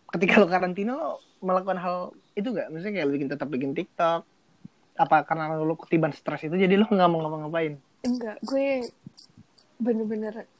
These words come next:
Speaker 2: nggak fokus gue di situ ya. Nih ya, jujur ya, fokus gue itu di situ hanya gue berdoa, gue ibadah.
Speaker 1: Hmm.
Speaker 2: Pokoknya gue berdoa gitu.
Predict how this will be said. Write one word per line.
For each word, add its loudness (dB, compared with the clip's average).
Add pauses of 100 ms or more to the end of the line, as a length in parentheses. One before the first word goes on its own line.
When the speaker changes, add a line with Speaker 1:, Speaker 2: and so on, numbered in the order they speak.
(120)
Speaker 2:
nggak -2
fokus -2
gue 2 (560)
di 4
situ -2
ya. 0
Nih -6
ya, -10
jujur -2
ya, -6
fokus -4
gue 2
itu -2
di -2
situ -6 (840)
hanya -2
gue 2
berdoa, -4 (420)
gue -2
ibadah. -8
Speaker 1:
Hmm. -14 (1040)
Speaker 2:
Pokoknya -6
gue -4
berdoa -6 (140)
gitu. -12